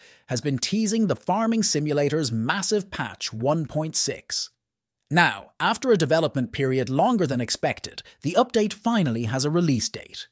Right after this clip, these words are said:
In a post on Twitter X today, Barone celebrated the game's eighth anniversary by announcing that the one point six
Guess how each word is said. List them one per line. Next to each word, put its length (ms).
In 100
a 60
post 360
on 140
Twitter 340
X 260
today, 520
Barone 420
celebrated 640
the 80
game's 420
eighth 260
anniversary 800
by 140
announcing 520
that 160
the 60
one 360
point 340
six 400